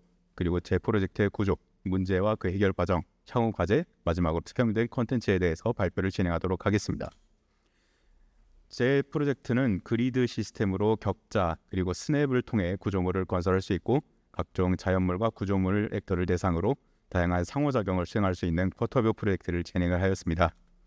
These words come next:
이 프로젝트의 모티브가 된 게임 중 게임엔 듀랑고라는 게임이 있고 포트나이트라는 게임이 있습니다. 듀랑고는 월드와 플레이어 사이의 상호작용의 핵심인 컨-, 컨텐츠를 제공하여서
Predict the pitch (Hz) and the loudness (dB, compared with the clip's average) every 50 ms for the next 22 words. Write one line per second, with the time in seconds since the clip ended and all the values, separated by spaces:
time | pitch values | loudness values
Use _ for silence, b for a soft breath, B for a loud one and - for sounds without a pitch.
0 | _ _ _ _ _ _ _ _ _ _ _ _ _ - 98 110 117 113 - _ | _ _ _ _ _ _ _ _ _ _ _ _ _ -2 0 0 0 0 -4 _
1 | _ - - 160 147 147 127 - - 127 104 101 110 113 - - 127 127 123 113 | _ -6 -4 0 0 0 0 0 -2 -2 0 0 0 0 0 0 0 0 0 0
2 | 113 110 110 107 107 - 120 113 110 107 104 107 110 117 117 113 - - 113 110 | 0 0 0 0 0 0 0 0 0 0 0 0 -2 -2 -2 -4 -2 0 0 2
3 | 104 101 98 104 104 87 - _ _ _ _ - - 110 104 107 107 107 104 101 | 2 2 2 2 0 -2 -4 _ _ _ _ -6 -2 0 2 2 2 2 0 0
4 | 98 98 95 98 92 - 101 95 92 101 104 90 82 - - 135 170 180 175 - | 0 0 -2 -2 -2 -2 -2 0 0 2 0 0 -2 -2 -2 0 0 0 -2 -2
5 | 143 127 - - 123 107 98 - - 95 87 87 85 85 85 85 90 101 107 - | -2 -2 0 0 0 0 0 -2 -2 0 0 0 2 0 0 0 0 -2 -2 0
6 | 95 85 90 92 85 - - 87 82 87 78 - _ _ _ _ _ _ - - | 0 0 0 0 -2 0 0 0 0 0 0 -2 _ _ _ _ _ _ -6 -2
7 | 101 95 95 95 92 92 90 98 104 92 80 - _ - 95 95 95 92 98 98 | 0 2 2 2 2 0 0 0 0 0 -2 -4 _ -2 -2 0 0 0 0 -2
8 | - - 127 123 123 117 110 101 98 - 98 92 92 90 92 - - 139 147 147 | -2 0 0 0 2 2 2 0 -2 -2 -2 -2 -2 -2 -4 -4 -2 -2 0 0
9 | 123 117 101 95 98 95 90 85 110 98 - - 107 92 92 90 87 - - 113 | 2 0 0 0 0 -2 -2 -2 -4 -6 -4 0 2 2 2 2 0 0 -2 -2
10 | 107 - _ _ _ _ _ - - 117 104 120 101 - - 98 98 - - 90 | -2 -4 _ _ _ _ _ -4 -2 0 2 2 0 0 0 -2 -2 0 0 0
11 | 98 95 90 85 85 87 85 110 101 | 0 2 0 0 0 0 0 0 0